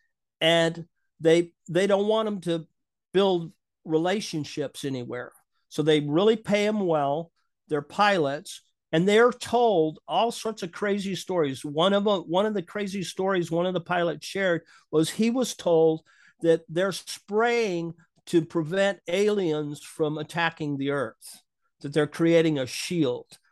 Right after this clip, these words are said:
and they're saving the planet. And others are told that they're spraying, uh, for weather manipulation. Others are told. So they, the pilots themselves don't really know what they're doing.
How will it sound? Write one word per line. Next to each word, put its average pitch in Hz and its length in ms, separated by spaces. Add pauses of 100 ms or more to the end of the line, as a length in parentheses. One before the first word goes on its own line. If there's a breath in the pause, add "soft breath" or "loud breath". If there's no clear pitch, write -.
(160)
and 143 100
they're 147 100
saving 165 520
the 135 100
planet. 139 520 (1080)
And 156 340
others 196 460
are 165 220
told 180 540
that 160 180
they're 160 180
spraying, 175 720 (440 soft breath)
uh, 147 280 (380)
for 151 100
weather 190 360
manipulation. 180 840
Others 165 400
are 147 100
told. 165 280
So 185 140
they, 240 320
the 170 180
pilots 254 540
themselves 175 760
don't 208 340
really 196 540
know 175 300
what 165 260
they're 151 140
doing. 139 400